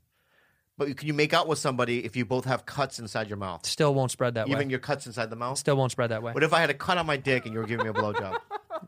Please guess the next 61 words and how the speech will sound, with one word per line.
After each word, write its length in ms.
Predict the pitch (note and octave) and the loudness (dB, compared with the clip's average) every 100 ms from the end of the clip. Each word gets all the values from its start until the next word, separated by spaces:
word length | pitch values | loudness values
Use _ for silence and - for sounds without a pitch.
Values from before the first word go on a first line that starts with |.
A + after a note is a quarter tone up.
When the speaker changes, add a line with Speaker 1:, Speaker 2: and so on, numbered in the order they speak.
| - | -8
Speaker 2:
Then 260 | C3 D3+ D3+ | 2 2 4
the 100 | D3 | 2
likelihood 600 | D3 D3+ D3+ C#3+ C#3+ C3 | 4 2 4 4 4 2
could, 420 | - E3 C3+ - | 0 -2 -2 -8
could 220 | - E3 | -2 0
be 100 | C3 | 0
there, 240 | A#2+ G2+ F#2+ | 0 -2 -2
yes. 340 | C3 G#2+ - | 0 0 0
Speaker 1:
Okay, 180 | C3 C#3 | 0 2
so 140 | B2 A2+ | 0 0
there 180 | A#2 | 0
we 140 | A2 A2 | 0 0
go. 240 | G#2+ F#2 F2+ | 0 -2 -6
So 120 | G#2+ | -2
that's 240 | A2+ A#2 | 0 2
like 160 | A#2+ G#2+ | 0 0
what, 340 | G2+ F#2 F#2+ | -2 -4 -6
probably 200 | G2+ G#2+ | -4 -4
w-, 280 | F#2 F2+ F#2+ - _ _ _ - | -4 -8 -10 -12 _ _ _ -2
o-, 160 | C3+ C3+ | -2 2
oh 260 | C3+ C#3 | 4 4
point 400 | C3+ - B2+ B2 - | 2 0 0 0 -4
one 240 | A2 A2 | 0 0
percent 380 | G#2+ - G#2+ F#2+ | 0 -4 -4 -6
gets 200 | - - | -6 -6
it 40 | D#3 | -4
Speaker 2:
It's 140 | D3 | 2
Speaker 1:
that 60 | A3 | 4
way. 40 | |
Speaker 2:
happened. 360 | C4 A3+ G#3 - _ | 4 4 0 -2 _
Speaker 1:
Right. 300 | A#2 A2 F#2 - | -4 -2 -2 -2
Speaker 2:
It's 140 | D#3 - | -2 2
hap-, 180 | G3+ F#3+ | 2 4
there 140 | D#3 | 4
was 220 | D#3+ G#3 | 6 6
a 20 | A3 | 6
Speaker 1:
I'm 60 | |
willing 180 | F3 E3+ D#3 | 6 8 8
Speaker 2:
guy 20 | |
Speaker 1:
to 80 | B2+ | 4
take 160 | C3 | 0
the 80 | - | -2
risk. 160 | G2+ F2 | -4 2
Speaker 2:
there 140 | D3+ | 4
was 160 | F3 F3+ | 4 6
a 20 | |
guy 140 | F3+ | 6
that 80 | D3 | 6
had 120 | C3+ | 4
a 40 | A#2+ | 2
huge 160 | C#3 | 2
Speaker 1:
I'm 60 | C3 | 4
willing 100 | D#3 | 6
Speaker 2:
cut 20 | D3+ | 6
Speaker 1:
to 60 | |
take 80 | C#3+ | 6
Speaker 2:
on 60 | A#2+ | 2
Speaker 1:
the 0 | |
risk 260 | A2+ G2 G2 | -2 -4 -10
on 120 | F#2+ | -10
that. 180 | E2 | -12